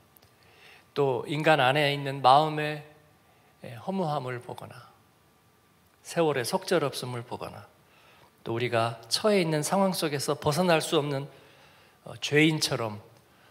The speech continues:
수인의 옷을 입은 그런 인간의 모습만을 볼 수도 있을 것이지만, 골로새서는 예수 그리스도의 온전함을, 그 충만함을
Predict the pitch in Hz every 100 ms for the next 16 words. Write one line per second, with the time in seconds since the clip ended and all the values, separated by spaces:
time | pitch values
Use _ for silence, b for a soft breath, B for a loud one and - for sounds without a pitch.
0 | b b - 240 233 208 170 131 120 147
1 | 120 113 110 110 - _ _ - 120 113
2 | 120 151 139 131 - 143 117 113 113 135
3 | - 117 117 113 - 143 - 120 - -
4 | 151 165 - B B B B 127 127 120
5 | - 117 120 123 - B B B B -
6 | 127 143 139 131 - 123 113 113 110 104
7 | 98 101 104 - - 113 - 196 175 143
8 | 110 101 110